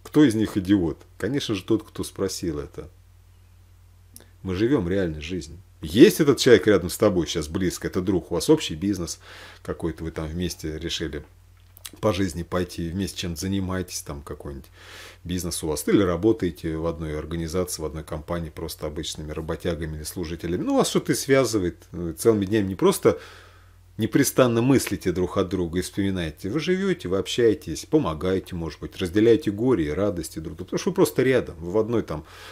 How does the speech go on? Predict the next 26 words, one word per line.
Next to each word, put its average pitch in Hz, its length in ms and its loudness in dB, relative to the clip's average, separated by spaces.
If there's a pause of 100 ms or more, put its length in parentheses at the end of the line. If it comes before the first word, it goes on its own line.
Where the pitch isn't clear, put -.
(100)
организации, 90 960 -2 (840)
в 78 140 -14
бригаде, 90 480 0
как 80 220 -10
мужики, 80 360 -10
там 78 220 -12
строители 85 560 -4
работают. 80 580 -8 (160)
Все, - 320 -8
вы 127 360 -6
просто 165 340 -2
вместе 156 320 2
работаете, 147 600 4
вы 107 40 -4
что-то 147 280 -4
общаетесь, 101 420 -4
вместе 143 260 -4
что-то - 200 -4
смотрите, 104 560 -4
веселитесь 101 640 -4
и - 20 -12
плачете. - 600 -8 (480)
Вот. 82 340 -10 (200)
М, 104 540 -14
просто 220 300 -2
вместе. 113 560 -6